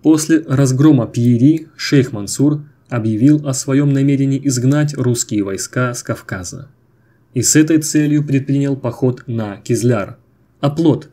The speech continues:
царской администрации на Тереке. В июле тысяча семьсот восемьдесят пятого года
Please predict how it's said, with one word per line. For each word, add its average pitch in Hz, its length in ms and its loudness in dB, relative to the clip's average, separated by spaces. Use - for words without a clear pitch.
царской 101 460 -6
администрации 139 840 -2
на 104 320 -8
Тереке. - 680 -6
В 135 160 0
июле 135 480 4
тысяча 165 380 2
семьсот 143 400 2
восемьдесят 127 500 0
пятого 98 340 -6
года 139 480 2